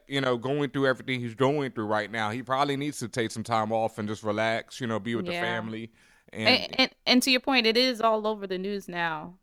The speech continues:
Speaker 1: Mm-hmm.
Speaker 2: He, he, it, I'm actually on N B C News, and he has admitted that he is, had already undergone treatment for alcohol addiction.
Speaker 1: Mm-hmm.
Speaker 2: And obviously, like you said, he's still, like, this is a,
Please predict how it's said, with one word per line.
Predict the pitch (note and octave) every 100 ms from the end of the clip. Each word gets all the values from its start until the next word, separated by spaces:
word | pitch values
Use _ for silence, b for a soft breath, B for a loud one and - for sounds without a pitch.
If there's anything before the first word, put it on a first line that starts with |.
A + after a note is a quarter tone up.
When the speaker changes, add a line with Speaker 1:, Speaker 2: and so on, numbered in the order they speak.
| -
Speaker 1:
Mm-hmm. | B2 C#3
Speaker 2:
He, | - F#3 F3 D#3+ - _
he, | F#3 F3+
it, | - E2 - - F#3 -
I'm | F3+ F#3+
actually | F#3 - F#3 F3
on | D#3+ F3 F3 F3
N | E3 F#3+
B | F3+
C | - D4
News, | C#4+ A3+ G3+ F#3
and | E3+ E3 E3+ b b b
he | - G#3
has | F#3+ F3 E3+ E3+ F3 -
admitted | F3 E3+ E3+ E3 -
that | E3+
he | F#3 E3 -
is, | F3 E3 - _ -
had | F#3 A#3+ C#4 A3
already | C#3+ D3+ G3 F#3+
undergone | F#3 F3+ E3+ E3+
treatment | - G#3 - F3 - -
for | D#3
alcohol | D#3+ F3 F3 D3+
addiction. | E3+ D3+ D3+ - C#3 D#3+ - G2
Speaker 1:
Mm-hmm. | G2 G#2+ A2 -
Speaker 2:
And | F3 E3+ F3 E3+ -
obviously, | E3 F3 F#3
like | F3
you | F3
said, | A#3 A3+
he's | G#3+
still, | - B3+ A#3+ G#3 F3 - _ _ _ _ -
like, | A#3+
this | C#4+ G4
is | C#4+
a, | G3+